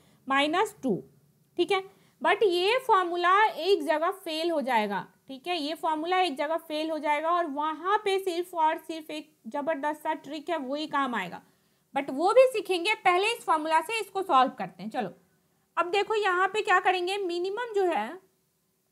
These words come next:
वो क्या होगा, लेफ्ट प्लस राइट निकालो।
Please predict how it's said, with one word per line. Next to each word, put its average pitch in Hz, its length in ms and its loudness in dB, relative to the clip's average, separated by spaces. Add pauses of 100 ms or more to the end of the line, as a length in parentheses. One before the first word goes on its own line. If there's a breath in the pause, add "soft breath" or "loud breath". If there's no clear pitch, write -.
(380)
वो 320 160 0
क्या 370 180 4
होगा, 359 280 2 (180)
लेफ्ट 359 340 0
प्लस 370 340 -2
राइट 330 400 0 (140)
निकालो। 302 420 -4